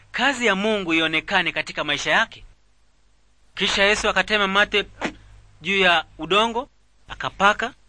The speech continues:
ili ampake juu ya uso wa huyu mtu. Yesu akamwambia huyu kipofu, "Nenda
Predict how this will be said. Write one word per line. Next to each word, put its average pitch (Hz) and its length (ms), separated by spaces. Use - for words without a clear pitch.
ili 175 320
ampake 151 640
juu 151 140
ya 139 120
uso 135 240
wa 131 60
huyu 135 260
mtu. 127 240
Yesu 226 260
akamwambia 175 400
huyu 165 160
kipofu, 151 560
"Nenda 185 480